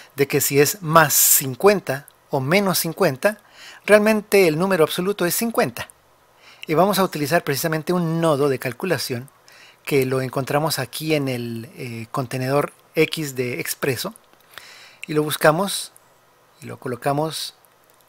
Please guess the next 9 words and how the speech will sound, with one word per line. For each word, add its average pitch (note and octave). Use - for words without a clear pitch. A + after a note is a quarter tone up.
en C3
nuestro, B2+
ah, A2+
¿qué G#3+
será E3
esto? A#2
Área D3
de C3
trabajo. B2